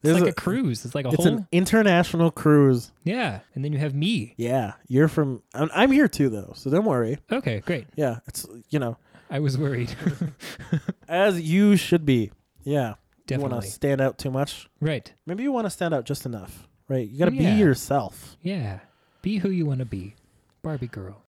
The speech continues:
Speaker 1: I have a pitch to you.
Speaker 2: Pitch it.
Speaker 1: I would like to present this to you and also to the, uh, stockholders
Speaker 2: Okay.
Speaker 1: listening in.
Speaker 2: What,
Speaker 1: Um,
Speaker 2: what kind of stocks do they hold?
Speaker 1: They, uh, um, are, sorry, shareholders.
Speaker 2: Ooh.
Speaker 1: They all ha-,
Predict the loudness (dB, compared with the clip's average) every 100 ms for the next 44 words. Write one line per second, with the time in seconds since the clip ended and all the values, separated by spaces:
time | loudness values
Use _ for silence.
0 | _ _ _ _ -6 -2 -2 -2 _ -4
1 | -2 -2 -8 -14 -12 -12 -12 -20 -18 -8
2 | -8 -8 -18 -20 -4 0 2 2 0 -2
3 | 0 0 -2 -4 -2 -2 2 4 4 0
4 | -2 2 2 2 2 2 4 4 2 0
5 | -2 -2 2 4 4 4 4 0 -10 -8
6 | -4 -4 -6 _ -2 0 0 0 -2 -4
7 | -10 _ _ _ _ -2 0 0 -4 -8
8 | -6 -8 -8 -8 -8 -8 -10 -8 -8 -10
9 | -12 -18 _ _ -2 0 2 4 4 2
10 | 0 0 -2 -8 -6 -2 -2 0 2 2
11 | 0 2 4 4 0 -2 -12 -8 -4 -4
12 | -2 2 4 4 2 -2